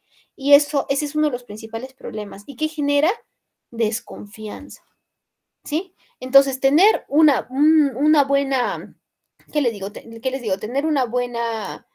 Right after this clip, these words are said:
eh, planificación para, respecto a los, a los plazos solicitados por el cliente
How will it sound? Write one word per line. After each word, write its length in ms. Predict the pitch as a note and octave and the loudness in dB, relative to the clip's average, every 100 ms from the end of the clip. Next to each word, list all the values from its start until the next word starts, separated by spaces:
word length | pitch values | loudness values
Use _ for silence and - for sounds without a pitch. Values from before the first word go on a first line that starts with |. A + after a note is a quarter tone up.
| _ _ _ _ _ | _ _ _ _ _
eh, 640 | G#3+ A3 A3 G#3+ G3+ F3 B2+ A3 _ _ _ _ _ _ _ _ _ _ _ - - | -6 -4 -2 -2 -4 -6 -8 -14 _ _ _ _ _ _ _ _ _ _ _ -20 2
planificación 1160 | B3 C4 B3 B3 - - - D#4 D4+ D4+ C#4 _ _ _ - | 2 2 -8 -4 -2 -2 -2 2 2 2 -2 _ _ _ 2
para, 500 | A#3+ A3 G3+ F3 - | 4 6 4 4 0
respecto 480 | A3 - A3+ A3+ A#3 | -6 -2 -2 2 0
a 60 | |
los, 260 | G#3+ G#3 - | 0 -4 -6
a 80 | G#3 | -6
los 180 | G3+ G#3 | -8 -10
plazos 680 | - C#4 C4+ C4+ A#3+ - _ _ _ | 4 6 6 2 -8 -8 _ _ _
solicitados 760 | - B3 A#3 A3+ G#3+ B3 B3+ C4 | 0 0 0 -10 0 4 4 0
por 140 | G#3+ | -8
el 160 | G3+ A3 | -8 -10
cliente 580 | A3+ A#3 A#3+ A3+ - | -8 -6 -8 -8 -10